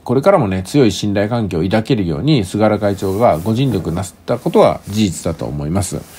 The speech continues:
で、私たちはどちらかというと、当時ね、ただ、<laughs> あの、振り込まれるお金を待っていただけなんで、うん、どちらかというと会社のお荷物になっていたかもしれません。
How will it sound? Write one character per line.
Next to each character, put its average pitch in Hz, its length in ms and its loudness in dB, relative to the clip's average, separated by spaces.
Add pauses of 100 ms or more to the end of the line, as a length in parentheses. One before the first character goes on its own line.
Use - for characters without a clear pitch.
(400)
で、 151 240 4
私 233 260 0
た 143 120 -2
ち 110 160 -2
は 120 120 8
ど 104 140 -4
ち 120 80 -8
ら 139 100 0
か 123 100 -2
と 90 100 -4
い - 20 -2
う 80 60 -2
と、 87 100 -2
当 143 180 4
時 85 120 -2
ね、 85 200 -2 (460)
た 208 140 2
だ、 135 260 2 (200)
<laughs> - 180 -20
あ - 340 -14
の、 107 240 -2
振 151 140 2
り 160 60 4
込 165 100 2
ま 160 100 4
れ 135 80 2
る 98 60 0
お 85 60 -2
金 95 180 -2
を - 20 0
待 117 160 0
っ - 20 -18
て 110 60 -2
い 90 60 0
た 87 100 -4
だ 82 140 -2
け 92 60 -4
な 73 100 -4
ん 78 100 -6
で、 104 300 0 (460)
う 104 60 -2
ん、 82 480 0
ど 110 120 2
ち 143 100 0
ら 190 80 4
か 208 80 2
と 120 80 2
い 104 40 2
う 87 60 -2
と - 100 -4
会 127 180 2
社 135 80 4
の 123 80 4
お 131 80 4
荷 190 80 6
物 165 200 2
に 98 60 0
な 98 120 0
っ - 20 -4
て - 120 -6
い 92 80 -2
た 120 320 4
か - 120 0
も 113 100 2
し - 100 -8
れ 76 80 -6
ま 73 100 -6
せ 82 100 -8
ん。 - 100 -10